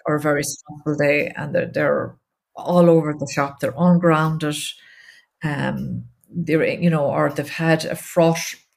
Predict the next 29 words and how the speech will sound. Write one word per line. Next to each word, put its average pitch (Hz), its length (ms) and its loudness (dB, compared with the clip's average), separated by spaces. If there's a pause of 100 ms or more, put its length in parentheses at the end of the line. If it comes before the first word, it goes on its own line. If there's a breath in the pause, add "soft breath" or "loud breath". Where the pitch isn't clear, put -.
(160)
like, 160 240 -4
a 151 100 -6
row 170 320 6
with 165 220 4
their 165 140 2
boss 170 540 2
or 151 340 -2 (140)
whatever 170 360 0
it 165 180 2
may 160 140 2
be, 160 340 2
or 156 100 -2
something's 170 360 -2
happened 160 280 -6
with 139 100 -12
their 147 100 -2
boyfriend 175 640 4
or 143 180 -2
girlfriend 185 760 4 (640 soft breath)
or 180 120 6
whatever, 165 340 6
and 165 160 2
they're 165 200 4
all 196 440 6
out, 147 240 2 (460)
you 175 100 0
know, 160 140 2
they're, 156 180 2
they're, 151 420 0